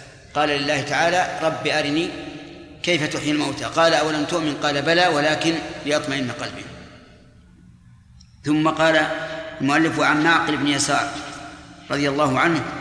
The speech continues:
قال: سمعت رسول الله صلى الله عليه وسلم يقول: "ما من عبد يسترعيه الله تعالى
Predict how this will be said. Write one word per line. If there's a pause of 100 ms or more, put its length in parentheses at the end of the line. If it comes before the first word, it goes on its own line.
(240)
قال:
سمعت
رسول
الله
صلى
الله
عليه
وسلم
يقول: (540)
"ما
من
عبد (480)
يسترعيه
الله
تعالى